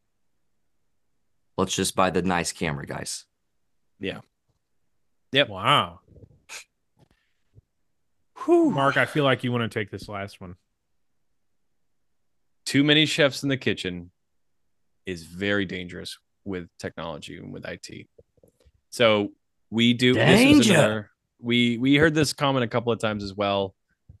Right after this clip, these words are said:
Speaker 2: There's a reason why systems are locked down, why there are certain access roles. There's also a reason why network closets are locked down.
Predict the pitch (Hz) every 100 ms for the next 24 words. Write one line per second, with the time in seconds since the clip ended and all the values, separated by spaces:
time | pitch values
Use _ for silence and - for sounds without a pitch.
0 | _ _ 113 113 113 107 123 139 127 131
1 | 107 101 117 123 127 - 131 131 143 131
2 | 131 - 101 90 90 127 - - 98 98
3 | 98 95 92 - 101 95 92 - 98 -
4 | 92 95 - - 107 98 101 - 110 98
5 | 98 101 95 95 92 104 _ - 110 110
6 | 135 - 98 90 82 - - - _ -
7 | 98 92 90 95 _ - 80 -